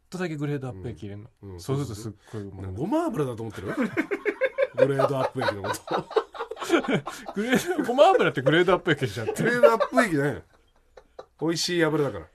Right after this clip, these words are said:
Speaker 1: え？
Speaker 2: グレードアップ液、まあ、
Speaker 1: うん。
Speaker 2: 言い方によっちゃそうなんだけど、
Speaker 1: うん。
Speaker 2: 美味しい油だから別にその、
Speaker 1: あ、そうなの？
Speaker 2: 違うんだよ。
Speaker 1: ラーメンにね、
Speaker 2: うん。
Speaker 1: 最後ちょっとだけ入れんだよ、グレードアップ液を。<laughs> 格段にうまくなるから。
Speaker 2: だからごま油だと思ってるじゃん。
Speaker 1: あのね、
Speaker 2: うん。
Speaker 1: 餃子焼くだろ？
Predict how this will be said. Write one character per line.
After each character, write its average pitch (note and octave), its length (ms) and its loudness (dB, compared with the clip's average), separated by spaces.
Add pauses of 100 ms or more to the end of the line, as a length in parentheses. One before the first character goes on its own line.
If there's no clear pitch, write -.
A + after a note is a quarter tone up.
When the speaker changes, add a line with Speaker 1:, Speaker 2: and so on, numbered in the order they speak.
(580)
Speaker 1:
え？ A3 340 -6
Speaker 2:
グ C3 120 -4
レ E3 60 -2
ー - 20 -4
ド F3 80 0
ア - 20 2
ッ F#3 40 -6
プ G#3+ 220 -2
液、 F3 200 0
ま A2+ 240 -6 (140)
あ、 D3+ 40 -12
Speaker 1:
う B2 80 -8
ん。 - 20 -4
Speaker 2:
言 G#3 160 -2
い G#3+ 40 -6
方 B3 220 2
に A3 60 -2
よ G3 60 2
っ - 40 -6
ち - 80 -4
ゃ - 20 -2
そ G3+ 160 2
う G3+ 40 6
な F3+ 80 4
ん D#3 40 2
だ B2 60 -2
け G#2 60 -6
ど、 A#2+ 240 -2
Speaker 1:
う B2+ 40 -10
ん。 A#2 300 -8
Speaker 2:
美 D#3 80 0
味 F3+ 80 0
し A#3 240 -8
い G3+ 60 0
油 B2+ 240 -2
だ A2+ 80 -4
か F#2+ 60 -8
ら F2+ 60 -8
別 F2 160 -12
に F2+ 80 -10
そ F3+ 240 -8
の、 A#2+ 80 -10
Speaker 1:
あ、 E2 60 -14
そ F2+ 140 -12
う A2+ 40 -8
な B2 60 -6
の？ - 20 -6
Speaker 2:
違 - 20 -8
う - 20 -8
ん - 20 -12
だ D#2+ 80 -14
よ。 - 100 -20
Speaker 1:
ラ G3+ 140 -8
ー C4+ 100 -4
メ F3 160 -2
ン G#2+ 180 -10
に G2 40 -14
ね、 G2 280 -12
Speaker 2:
う F2+ 60 -14
ん。 F2+ 300 -12
Speaker 1:
最 - 240 -18
後 C3 120 -18
ち - 100 -18
ょ - 40 -20
っ - 60 -20
と - 80 -16
だ A2+ 80 -10
け A2+ 80 -12
入 A2+ 100 -10
れ A2+ 40 -10
ん G#2+ 60 -12
だ F#2+ 60 -14
よ、 E2+ 120 -14
グ G#2 60 -8
レ G2 80 -6
ー F#2+ 60 -8
ド G2 80 -10
ア F#2+ 40 -10
ッ - 20 -20
プ - 160 -12
液 - 120 -14
を。 - 40 -20 (240)
<laughs> - 200 -18
格 - 280 -8
段 D3+ 160 -2
に D#3 80 -4
う - 20 -4
ま D#3 80 -4
く D3+ 80 -2
な C#3+ 100 -6
る B2 60 -10
か A2 60 -12
ら。 F2+ 60 -14
Speaker 2:
だ E2+ 60 -18
か - 40 -20 (520)
ら A#2 100 -8 (100)
ご D3+ 140 -6
ま A#3+ 180 -2
油 C3 200 -6
だ F#2 80 -10
と F#2 80 -14
思 F2 80 -12
っ - 20 -20
て - 60 -20
る D#2 60 -18
じ D2 60 -20
ゃ - 1080 -20
ん。 - 20 -8
Speaker 1:
あ G#2 40 -10
の G2+ 80 -12
ね、 G#2 200 -12 (100)
Speaker 2:
う G#2 40 -14
ん。 F2+ 180 -12 (720)
Speaker 1:
餃 E3 260 0
子 E3 60 0
焼 D#3 120 0
く D#3 60 -2
だ C3+ 80 -4
ろ？ A2 140 -16